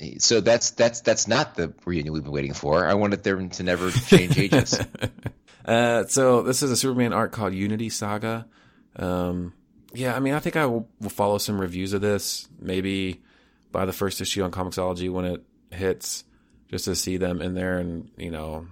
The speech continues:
Speaker 2: how they're drawn and what they're up to. But, um, yeah, the re-, the reunion I've been waiting for was not them appear-, appearing in another book that I, that I have no idea what's going on in. So, uh, this is,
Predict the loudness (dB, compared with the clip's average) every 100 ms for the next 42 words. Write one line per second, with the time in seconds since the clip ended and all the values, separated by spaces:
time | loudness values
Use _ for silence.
0 | -10 -4 -4 -2 -4 -4 -4 -6 -6 -8
1 | -10 -6 -6 -6 -6 -4 -4 -2 -2 -2
2 | -6 _ _ -6 -2 -2 -2 -6 -8 -8
3 | -4 -4 -2 -2 0 2 2 2 2 2
4 | 0 -2 -2 -2 -4 -6 -6 -6 -6 -8
5 | -10 -10 -8 -6 -6 -6 -6 -4 -4 -4
6 | -6 -10 _ -8 -4 -4 -4 -6 -4 -4
7 | -8 _ _ _ _ _ -12 -6 -4 -4
8 | -4 -6 -8 -6 -6 -6 -8 -10 -10 -10
9 | -12 -14 -16 -18 _ -8 -6 -6 -10 _
10 | _ _ _ -8 -6 -4 -6 -8 -6 -6